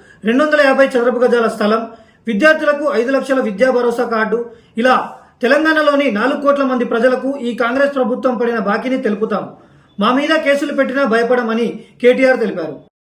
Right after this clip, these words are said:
విజయవాడలో బీఎస్ఎన్ఎల్ ఫోర్ జీ నెట్వర్క్ ప్రారంభోత్సవంలో సీఎం చంద్రబాబు ప్రసంగించారు. బీఎస్ఎన్ఎల్ శక్తివంతమైన ఆర్గనైజేషన్ అని, ప్రధానమంత్రి నరేంద్ర మోదీ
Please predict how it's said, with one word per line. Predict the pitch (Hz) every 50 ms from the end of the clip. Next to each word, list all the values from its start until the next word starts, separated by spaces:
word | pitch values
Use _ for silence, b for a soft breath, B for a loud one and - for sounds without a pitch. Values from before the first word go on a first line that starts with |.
| _ _ _ _ _ _ _ _ _ _ _ _ _ _ _ _ _ _ _ _
విజయవాడలో | 208 214 240 320 330 330 311 302 302 302 269 196 165 - 160
బీఎస్ఎన్ఎల్ | 220 254 294 285 285 294 285 277 285 285 -
ఫోర్ | - - 247 254 208
జీ | 208 277
నెట్వర్క్ | 269 254 247 - 262 254 247 247
ప్రారంభోత్సవంలో | - 214 220 240 240 240 247 - - 247 233 226 220 220 233 247 240 B B B B B
సీఎం | - - 262 302 320 294 - 277
చంద్రబాబు | 262 254 262 226 254 233 233 262
ప్రసంగించారు. | - 220 202 220 202 190 190 - - 165 147 139 - b b b b b b b -
బీఎస్ఎన్ఎల్ | 220 285 320 320 320 320 302 294 302 302 269
శక్తివంతమైన | - 247 220 - 277 285 277 262 269 269 269 269
ఆర్గనైజేషన్ | 269 - 196 214 220 233 247 254 247 220 247 233 254 247 233
అని, | 233 233 254 262 B B B B B B B -
ప్రధానమంత్రి | 226 220 285 320 320 320 330 277 262 311 294
నరేంద్ర | 254 240 240 269 277 269 277
మోదీ | 269 262 254 262 269 220 - - B